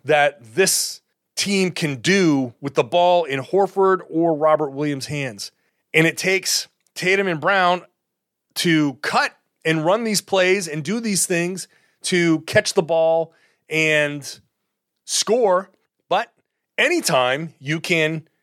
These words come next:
make a move, get to the basket, all of that stuff, without having to also dribble the ball,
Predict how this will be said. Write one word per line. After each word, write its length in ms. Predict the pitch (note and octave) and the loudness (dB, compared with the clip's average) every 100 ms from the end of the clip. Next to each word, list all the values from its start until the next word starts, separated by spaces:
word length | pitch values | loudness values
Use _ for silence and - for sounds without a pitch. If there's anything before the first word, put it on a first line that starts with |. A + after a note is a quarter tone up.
| _ _ | _ _
make 240 | B2 G3+ | -4 -2
a 60 | A3 | 0
move, 640 | A3 A3+ A3+ A#3+ - - _ _ _ - | 2 2 2 0 -6 -18 _ _ _ -4
get 200 | D#3 G#3 | -2 0
to 100 | A3+ | 0
the 80 | A3 | 0
basket, 600 | G3 G3+ G3 - G#3+ G#3+ - | 2 2 0 0 -2 -2 0
all 180 | F#3+ | 0
of 60 | G3 | 2
that 200 | G3+ F#3+ | 0 0
stuff, 320 | G#3+ F#3 - _ _ _ _ | 0 -2 -4 _ _ _ _
without 300 | C#3+ F3+ F3+ | 0 0 2
having 260 | F#3 F#3 F#3 | 2 0 0
to 100 | F3 | -2
also 680 | - D#3 F3+ G3+ F#3+ F#3+ - _ _ _ | 2 0 2 2 2 0 -6 _ _ _
dribble 300 | B2 F#3 F#3+ | -2 0 2
the 100 | F3 | 0
ball, 520 | C#3 D3+ E3+ G#3+ A#3 | 0 2 2 0 -2